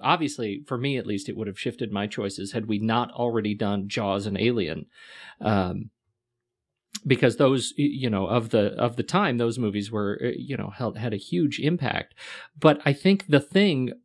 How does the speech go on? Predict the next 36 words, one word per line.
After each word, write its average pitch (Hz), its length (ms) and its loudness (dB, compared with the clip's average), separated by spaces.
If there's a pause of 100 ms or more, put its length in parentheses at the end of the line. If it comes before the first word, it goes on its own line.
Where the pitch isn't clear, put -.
(180)
sort - 240 2
of 190 80 -2
holds 180 280 4
its - 160 0
own 151 340 0
in, 117 300 -2
in, 113 520 -2 (180)
uh, 117 380 -6
kind 131 160 -4
of 110 60 -2
watching 120 500 0 (420)
this 131 240 2
movie 147 240 4
with 101 180 -2
it, 120 80 2
and, 127 240 -2
and, 127 360 -2
um, 120 300 0 (1000)
uh, 131 520 6
uh, 143 60 2
holds 185 260 4
its 160 140 2
own 226 180 4
against 117 320 2
those, 131 300 2
those 131 280 2
films 170 520 -2
in, 120 460 0
in, 113 440 -4
uh, 104 380 -6
sort 135 180 -4
of 120 80 -6
substance 147 520 0
and 120 100 -2
structure 131 440 0
and, 117 340 -2